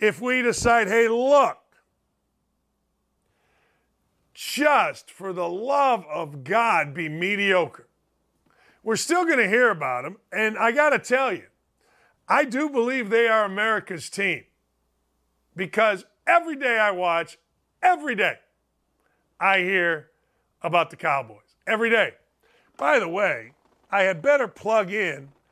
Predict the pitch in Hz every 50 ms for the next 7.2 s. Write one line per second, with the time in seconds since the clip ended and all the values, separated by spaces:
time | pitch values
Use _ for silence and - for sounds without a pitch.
0 | _ _ _ - 180 185 180 - - 160 135 - - 220 233 214 160 131 - _
1 | _ _ _ - 156 196 190 - - 185 226 214 196 185 156 135 175 190 254 302
2 | 269 294 247 226 220 208 185 160 160 143 147 226 233 208 175 156 156 - - -
3 | - _ _ _ _ _ _ _ _ _ - 170 180 208 226 208 - - 175 147
4 | - 233 277 294 269 226 190 185 180 143 202 214 196 - - 185 196 180 175 180
5 | 202 208 170 - - _ _ _ _ _ _ _ _ _ _ - 214 262 294 294
6 | 294 294 277 285 302 311 311 294 285 262 220 208 196 190 - - 190 208 196 190
7 | 180 156 135 117